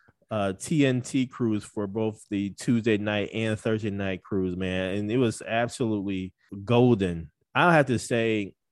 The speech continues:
you know, just being able to hear the logo, Jerry West,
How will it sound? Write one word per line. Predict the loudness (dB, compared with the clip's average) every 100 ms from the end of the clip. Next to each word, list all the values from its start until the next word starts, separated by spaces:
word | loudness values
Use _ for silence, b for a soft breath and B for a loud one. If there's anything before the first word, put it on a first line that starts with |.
| _
you | -8 -4
know, | -2 -4
just | -2 0 0 0
being | 0 0 2
able | 0 0
to | -2
hear | -4 -4 -2 2 2 0 -4 -12 _ _ _ _
the | 6 8
logo, | 10 8 8 8 6
Jerry | 6 4 6 6
West, | 6 4 4 -2